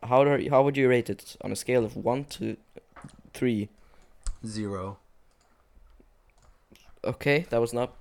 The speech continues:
Speaker 1: an option, but sure. It's
Speaker 2: It,
Speaker 1: pretty bad.
Speaker 2: it's really
Speaker 1: Pretty
Speaker 2: bad.
Speaker 1: bad.
Speaker 2: I couldn't play a game without it freezing every five seconds.
Speaker 1: That is very true.
Speaker 2: And also
Speaker 1: That,
Speaker 2: input lag was an
Speaker 1: that
Speaker 2: exa- I
Speaker 1: spinning,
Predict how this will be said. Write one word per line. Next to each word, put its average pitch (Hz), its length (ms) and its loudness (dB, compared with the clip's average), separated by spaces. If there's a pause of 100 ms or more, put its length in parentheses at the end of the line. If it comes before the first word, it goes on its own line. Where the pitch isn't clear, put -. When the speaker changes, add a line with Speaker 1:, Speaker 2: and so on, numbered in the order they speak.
Speaker 1:
an 107 100 -2
option, 135 360 -4
but 101 120 -8
sure. 123 320 2 (420)
It's 151 80 -4
Speaker 2:
It, 135 200 2
Speaker 1:
pretty 165 180 2
bad. 170 540 -2
Speaker 2:
it's 131 220 -2
really 139 320 2
Speaker 1:
Pretty - 100 -4
Speaker 2:
bad. 107 320 0
Speaker 1:
bad. - 80 -4
Speaker 2:
I 143 160 4
couldn't 165 340 -2
play 156 560 0
a 135 140 0
game 127 560 -2
without 120 440 2
it 123 220 -6
freezing 143 720 -4
every 117 260 -6
five 120 360 -2
seconds. 110 720 -4 (640)
Speaker 1:
That 131 120 2
is 147 120 -4
very 143 180 0
true. 131 460 -6
Speaker 2:
And 113 140 -2
also 131 240 4
Speaker 1:
That, 131 160 2
Speaker 2:
input 139 380 0
lag 110 320 -2
was 101 160 -8
an 101 80 -4
Speaker 1:
that 160 140 6
Speaker 2:
exa- 110 160 -4
I 123 120 0
Speaker 1:
spinning, 175 440 0